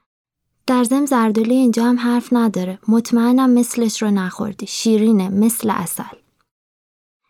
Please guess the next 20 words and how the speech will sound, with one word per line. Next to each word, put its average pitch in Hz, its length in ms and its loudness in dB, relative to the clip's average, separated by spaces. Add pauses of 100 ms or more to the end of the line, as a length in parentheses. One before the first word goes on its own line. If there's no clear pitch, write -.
(120)
کمی 277 220 0
که 277 120 0
از 247 180 0
خانهٔ 214 340 2
بهداشت 196 520 -2
فاصله 190 480 -2
بگیری، 190 580 -2
در 190 220 -2
اولین 185 460 -4
کوچه 208 420 -2
در 214 240 0
یکی 214 320 0
از 202 180 -2
خانه‌ها 175 400 -4
باز 175 260 -8
است. - 300 -14 (600)
درست 220 420 0
در 202 220 0
آستانهٔ 196 680 2
در 226 340 -2